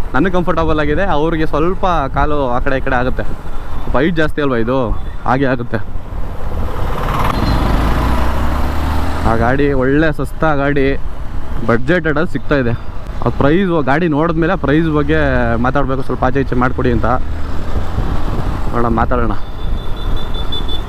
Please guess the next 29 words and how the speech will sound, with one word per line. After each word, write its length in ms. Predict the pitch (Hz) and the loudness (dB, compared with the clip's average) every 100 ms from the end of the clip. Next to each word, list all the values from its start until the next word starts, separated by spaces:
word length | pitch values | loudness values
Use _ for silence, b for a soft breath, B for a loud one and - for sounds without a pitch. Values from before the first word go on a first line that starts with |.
| - - - | -4 0 2
ಬನ್ನಿ, 160 | 123 117 | 2 2
ಹೋಗಿ 180 | 123 131 120 | 0 0 -2
ಫಸ್ಟು 280 | 113 - 151 | -2 0 2
ಅಲ್ಲಿ 120 | 135 | 2
ನಮ್ಮ 100 | 127 117 | 2 2
ಗಾಡಿ 160 | 117 147 | 2 2
ಎತ್ಕೊಳ್ಳೋಣ, 320 | 139 131 123 139 | 0 0 0 0
ಅಲ್ಲಿಗೆ 200 | 117 135 131 | 2 2 0
ಹೋಗೋಣ, 180 | 120 110 - 123 | 0 -2 0 0
ಮೋಟೋ 160 | 131 135 | 0 2
ಸಾಲ್ಸ್ 180 | 127 117 | 0 0
ಹತ್ರ. 140 | 107 107 - - - - - - - - - - - - - - - - - - - - - - - - - - - | -2 -2 -2 -2 0 0 0 0 0 0 -2 -4 -6 -6 -6 -8 -6 -4 -4 -2 -2 -2 0 0 0 0 0 0 2
ಗುರು, 120 | 156 135 | 2 2
ಮೋಟೋ 180 | 143 165 165 | 0 -2 -4
ಸಾಲ್ಸ್ 160 | 151 143 | -4 -2
ಹತ್ರ 140 | 160 147 | -2 -2
ಬಂದು 200 | 135 156 147 131 113 110 | -2 -2 0 0 -2 -2
ಬೈಕ್ 160 | 143 147 | -4 -2
ತಗೊಂಡೆ. 360 | 131 147 131 123 151 - - - - - - - - - - - - - - - - - 139 | -2 -2 -2 -2 -2 -8 -18 -18 -18 -18 -16 -16 -14 -12 -10 -8 -6 -4 -2 -2 0 2 2
ಇವಾಗ 280 | 143 139 147 151 131 117 107 101 104 113 - - - - | 2 0 -2 -2 -2 -4 -4 -6 -10 -12 -14 -14 -12 -4
ಅದೇ 120 | 131 143 - | 0 0 0
ಟಸ್ಕ್ 240 | 147 139 175 | -2 -2 -4
ಹತ್ರ 180 | 160 160 139 | -2 -2 0
ಬರೋಕೆ 240 | 147 147 | -2 -2
ಹೇಳಿದ್ದೀನಿ 260 | 147 135 131 | -2 -2 -2
ಅವ್ರಿಗೆ, 160 | 127 127 | 0 0
ಜೆ 60 | 127 | 0
ಪಿ 60 | 139 | 0
ನಗರ 160 | 127 | 0